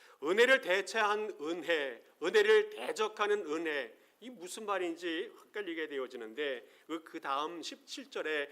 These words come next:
의미가 확실하게 정확하게 나타나는데 같이 한번 읽어보겠습니다. 시작. "율법은 모세로 말미암아 주어진 것이요 은혜와 진리는 예수 그리스도로 말미암아 온 것이라." 아멘.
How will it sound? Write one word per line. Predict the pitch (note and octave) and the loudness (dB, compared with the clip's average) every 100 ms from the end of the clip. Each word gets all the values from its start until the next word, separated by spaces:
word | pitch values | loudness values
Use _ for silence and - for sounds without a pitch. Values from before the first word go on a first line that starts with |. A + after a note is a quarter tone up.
| - - | -10 -10
의미가 | C#3 C#3+ C#3 C3+ A#2+ F3 | -8 -6 -6 -6 -6 -8
확실하게 | F#3 - G3 D3 C#3 C#3 | -12 -10 -8 -6 -6 -8
정확하게 | B2 B2 - D3+ | -10 -12 -10 -10
나타나는데 | G2+ - B2+ A2+ G#2+ D3+ E3+ - - | -10 -10 -10 -10 -6 -4 -4 -6 -14
같이 | D3 - | -10 -6
한번 | G3 E3+ | -4 -4
읽어보겠습니다. | D#3 C#3 - B2 A2 C3 F#3 | -6 -10 -10 -14 -10 -6 -6
시작. | - D#3+ C#3+ C3 A#2+ G#2 C3 F#3 - - - - - D#3 | -6 -10 -8 -8 -10 -8 -2 -2 -4 -18 -18 -18 -12 -2
"율법은 | F3+ F3 G#3 G3 G#3 G3+ F#3 | -2 2 4 6 6 6 2
모세로 | D3 F3 E3+ F#3 F#3 | 0 0 0 0 0
말미암아 | E3 D3 D#3 D3+ C#3+ D#3+ F#3 F#3 | 0 -2 -2 -2 0 2 2 2
주어진 | F3+ E3 D#3+ D#3 D#3 | -2 -2 -2 -2 -4
것이요 | D3 C3+ - C3+ C3 B2+ A2+ G#2+ - - | -4 -6 -6 -4 -4 -4 -6 -12 -18 -6
은혜와 | C#3+ D#3 D3+ D3 D3 C#3+ C#3 | -2 0 0 0 0 0 -2
진리는 | - C3+ C3+ D3+ F#3+ C3+ - B2+ | -6 -10 -6 -2 -2 -4 -14 -6
예수 | C#3+ E3+ - F#3+ F#3 | -4 -4 -4 -4 -4
그리스도로 | E3+ E3 E3+ D#3+ D#3+ | -4 -6 -6 -6 -6
말미암아 | C3+ A#2+ B2+ C3 A#2+ D3 E3 E3+ - A2+ | -6 -8 -8 -8 -6 -2 -2 -4 -10 -10
온 | B2 C3 | -8 -6
것이라." | C3 - B2+ C3+ D3+ D3+ - _ | -6 -6 -6 -2 -2 -4 -10 _
아멘. | G#2 G#2 A#2 C3 D3+ D#3 D3+ C#3 B2 A#2+ | -16 -12 -6 -2 0 0 -2 -6 -10 -18